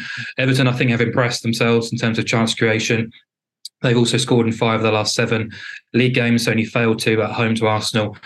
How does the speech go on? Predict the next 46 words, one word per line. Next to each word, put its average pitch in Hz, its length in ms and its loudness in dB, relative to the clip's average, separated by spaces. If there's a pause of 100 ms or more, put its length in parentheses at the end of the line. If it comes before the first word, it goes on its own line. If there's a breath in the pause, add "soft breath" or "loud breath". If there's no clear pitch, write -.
(220 loud breath)
and 110 100 2
away 110 180 4
at 110 80 4
Liverpool, 110 400 2
which 104 140 -2
is 113 80 -2
understandable, 101 640 0
really. 104 280 2
And - 460 -6
I 101 40 0
just 113 180 0
think - 120 -4 (120)
with 98 120 -2
Calvert-Lewin, 104 680 0 (380 loud breath)
uh, 101 160 0
a 110 60 -2
settled 123 340 0
system 117 320 0
now 104 140 0
in 101 100 0
place, 101 420 -2 (300 loud breath)
I 113 80 -6
think 123 120 0
they'll 117 100 4
have 120 120 2
a 147 40 4
bit 123 100 2
of 117 60 0
joy 139 220 4
here 110 140 2
against 104 260 -2
Brighton, 110 400 0
whether 107 160 0
it's 113 140 0
counterattacks, 113 800 -2
uh, 98 180 0
set 123 240 -2
pieces, 110 480 0 (460 loud breath)
uh, 107 180 2
or 110 100 2
just 110 160 0
the - 60 -2
balance 113 300 -2
of - 80 -6
play, 104 260 2
really. 101 300 0